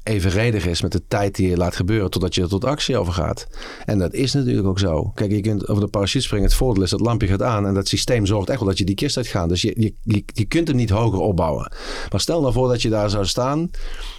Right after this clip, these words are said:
zoals we bijvoorbeeld in een T V-programma doen, dat je iemand de kans geeft om, eh, naar een touwtje te springen of op een, op een hoogte en dat je, dat hij zelf dat mag bepalen. Dat is honderd keer moeilijker dan dat ik zeg, "Als ik bij één ben, spring je."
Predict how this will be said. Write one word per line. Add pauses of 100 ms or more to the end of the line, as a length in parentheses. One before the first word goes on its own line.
zoals
we
bijvoorbeeld
in
een
T
V-programma
doen,
dat
je
iemand
de
kans
geeft
om,
eh, (380)
naar
een
touwtje
te
springen
of
op
een,
op
een
hoogte
en
dat
je,
dat
hij
zelf (360)
dat
mag
bepalen. (720)
Dat
is
honderd
keer
moeilijker
dan
dat
ik
zeg,
"Als
ik
bij
één
ben,
spring
je."